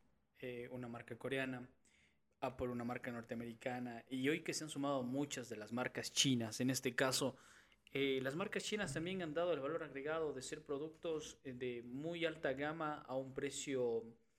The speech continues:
eh, asequible. Pero Apple tiene una situación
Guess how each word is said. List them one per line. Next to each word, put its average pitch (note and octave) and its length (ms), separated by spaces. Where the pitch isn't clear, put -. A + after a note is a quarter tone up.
eh, A#2 580
asequible. B2+ 800
Pero D#3+ 240
Apple G#3 320
tiene G3+ 480
una F#3 260
situación F3 840